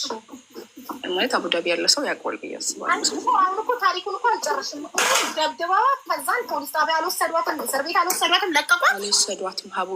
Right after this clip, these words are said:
Speaker 1: ደግመሽ እዚህ ድረሽ እንዳቲ አንቺ ልጆቹን ስትመቼ የነበረ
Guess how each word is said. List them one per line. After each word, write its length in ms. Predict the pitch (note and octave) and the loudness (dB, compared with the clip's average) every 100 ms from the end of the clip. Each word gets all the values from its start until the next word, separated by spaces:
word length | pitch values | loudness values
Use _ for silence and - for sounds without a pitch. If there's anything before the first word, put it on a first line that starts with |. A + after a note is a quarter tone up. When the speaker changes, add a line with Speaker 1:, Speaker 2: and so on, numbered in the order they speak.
| - | -6
Speaker 1:
ደግመሽ 680 | G3+ G3 G3 G3+ G#3+ C4 D#4 - - - _ _ - - | -4 -2 -4 -4 -2 4 6 6 4 -2 _ _ -16 -10
እዚህ 240 | F#3 F3+ | -8 -6
ድረሽ 300 | F#3 F3+ F3+ - | -6 -2 2 2
እንዳቲ 500 | - F3+ F3 F3+ - - E3 - - - | 0 -2 -2 -2 -2 -2 -2 -8 -16 -8
አንቺ 240 | F#3+ G3 - | -6 2 2
ልጆቹን 440 | A3 F#3+ F#3+ - G3+ | 2 -4 -4 -2 0
ስትመቼ 380 | - - F#3+ - | 0 -2 -2 0
የነበረ 400 | F3+ F3 - - | 0 -2 -4 -4